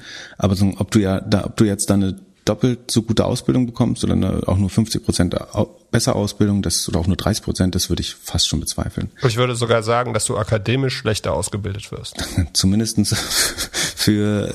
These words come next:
Speaker 1: äh,
Speaker 2: Ja.
Speaker 1: diese eine Schule, die wir nicht noch weiter, äh, diffamieren wollen,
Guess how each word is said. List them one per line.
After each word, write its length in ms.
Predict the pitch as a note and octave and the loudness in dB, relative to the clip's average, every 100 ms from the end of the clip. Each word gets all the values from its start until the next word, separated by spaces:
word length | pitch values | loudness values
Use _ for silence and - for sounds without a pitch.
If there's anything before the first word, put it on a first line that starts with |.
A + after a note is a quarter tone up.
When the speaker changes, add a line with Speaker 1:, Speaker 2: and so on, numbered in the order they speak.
| - | -2
Speaker 1:
äh, 20 | |
Speaker 2:
Ja. 280 | B2 G2 G2+ | -2 0 2
Speaker 1:
diese 380 | G#2+ G2 G2 - - | 2 2 0 -4 -4
eine 180 | - A#2 | -2 0
Schule, 320 | B2+ C3 C3+ | 2 0 2
die 100 | B2+ | 2
wir 140 | A2 G#2+ | 4 4
nicht 280 | A2 - - | 2 -2 2
noch 240 | A#2 - | 2 2
weiter, 580 | F2+ F#2 F#2 - G2 G2+ | 0 2 0 2 2 2
äh, 60 | |
diffamieren 480 | G#2 G2+ G#2 G#2 A2 | 0 2 2 2 2
wollen, 320 | A2 A#2 B2+ | 0 0 -2